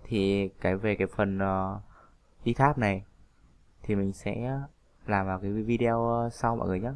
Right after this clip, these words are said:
Thì hiện tại là mình đang test xem nó có ổn định hay không,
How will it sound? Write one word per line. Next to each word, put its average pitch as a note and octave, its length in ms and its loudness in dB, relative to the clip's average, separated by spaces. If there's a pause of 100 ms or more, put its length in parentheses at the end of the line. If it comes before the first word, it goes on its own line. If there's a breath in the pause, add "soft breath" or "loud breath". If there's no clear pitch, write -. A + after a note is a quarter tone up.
(120)
Thì G2+ 200 0
hiện G#2 120 0
tại G#2+ 140 4
là F#2+ 60 0
mình F#2+ 180 0
đang A2 120 -2
test D3+ 220 0 (300 soft breath)
xem A2+ 240 -2
nó G2+ 100 0
có F#2+ 140 -2
ổn G#2+ 160 2
định F#2 160 0
hay G2 80 -2
không, A2 240 2